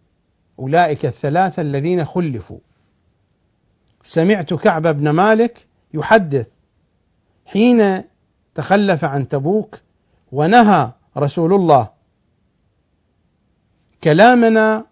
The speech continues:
وآتي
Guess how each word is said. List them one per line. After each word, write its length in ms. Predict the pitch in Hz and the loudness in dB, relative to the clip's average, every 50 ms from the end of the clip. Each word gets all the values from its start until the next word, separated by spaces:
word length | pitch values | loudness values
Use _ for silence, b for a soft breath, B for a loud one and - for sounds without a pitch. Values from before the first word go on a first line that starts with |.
| _ _ _ _ _ _ _ _ _ _ _ _ _ _ _ _ _ _ _ _ _ _ _ _ _ _ _ _ _ _ _ _ _ _ _ _ _ _ _ _ _ _ _ _ _ _ _ _ _ _ _ _ _ _ _ _ _ _ _ _ _ _ _ _ _ _ _ _ _ - | _ _ _ _ _ _ _ _ _ _ _ _ _ _ _ _ _ _ _ _ _ _ _ _ _ _ _ _ _ _ _ _ _ _ _ _ _ _ _ _ _ _ _ _ _ _ _ _ _ _ _ _ _ _ _ _ _ _ _ _ _ _ _ _ _ _ _ _ _ -2
وآتي 800 | 151 156 - 208 226 262 285 262 - - 202 180 170 185 202 | -2 0 4 6 8 8 8 6 2 -4 -6 -6 -6 -6 -10